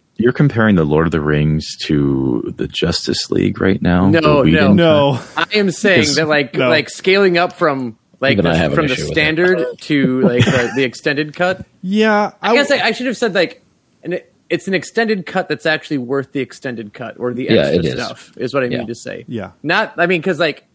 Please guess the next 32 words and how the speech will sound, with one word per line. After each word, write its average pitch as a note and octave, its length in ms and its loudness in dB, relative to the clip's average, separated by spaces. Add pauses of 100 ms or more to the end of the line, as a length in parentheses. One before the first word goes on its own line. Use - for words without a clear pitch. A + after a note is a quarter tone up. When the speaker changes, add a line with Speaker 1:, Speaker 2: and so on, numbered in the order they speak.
(360)
Speaker 2:
like, D3+ 320 -4
Justice A#3 480 -4
League C#3 260 -4
and C3 300 -8
the A#2 80 -14
Snyder E3 320 -6
Cut - 180 -8
are B2+ 140 -4
two G#3 340 -4 (200)
almost D#3+ 340 -2
completely A#2+ 460 -6
different F#2 320 -8
movies. A2+ 260 -8
Speaker 3:
They A#2+ 80 -4
kind D3+ 240 -2
of C3+ 60 0
Speaker 2:
where, C3 180 0
Speaker 3:
are, F#2 160 -8 (140)
yeah. F2 240 -14
Speaker 2:
Yeah, B2+ 280 -4 (100)
whereas, D#3 440 2
like, C#3 300 -2 (440)
like, C3+ 380 -6
I'm D#3 140 -4
guessing, D#3 340 -2
like, C3 260 -4
with C3 140 -8
Kingdom C3+ 300 -6
of A#2+ 80 -8
Heaven, D3+ 260 -2
it's B2 180 -8
like B2 300 -4